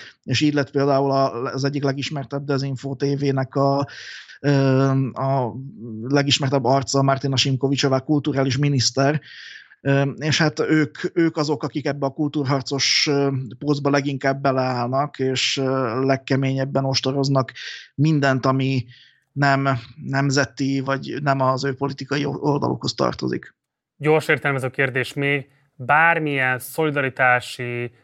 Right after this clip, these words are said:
Speaker 2: megmozdulásról van-e tudomásod, amit szerveződik Pozsonyban, vagy adott esetben kifejezetten akár demonstráció pro vagy kontra a Fico mellett?
Speaker 1: Ilyesmiről nem tudok. Ö,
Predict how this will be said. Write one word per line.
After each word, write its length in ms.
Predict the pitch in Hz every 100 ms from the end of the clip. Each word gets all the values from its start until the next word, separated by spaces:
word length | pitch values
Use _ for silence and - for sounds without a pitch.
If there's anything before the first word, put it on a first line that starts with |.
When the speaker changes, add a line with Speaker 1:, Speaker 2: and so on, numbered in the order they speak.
| _
Speaker 2:
megmozdulásról 1080 | - 135 127 131 120 135 120 117 - - 113
van-e 220 | 110 131 131
tudomásod, 540 | 135 131 123 120 127
amit 140 | 120
szerveződik 480 | - 120 117 110 110
Pozsonyban, 560 | - 131 131 127 123 123
vagy 100 | 123
adott 240 | 127 123
esetben 240 | 117 123 117
kifejezetten 500 | 123 123 120 - 120
akár 180 | 120
demonstráció 960 | 110 117 110 - 113 107 - 107 107 107 - _
pro 280 | - 156 151 -
vagy 220 | 131 120 -
kontra 400 | 123 117 - 110
a 60 |
Fico 340 | - 113 - 110
mellett? 600 | 101 98 101 98 _ _ _ _ _ _ _ _ _ _ - - - -
Speaker 1:
Ilyesmiről 540 | 180 175 180 156 139
nem 180 | 139 147
tudok. 460 | 165 165 165 -
Ö, 440 | 147 160 156 156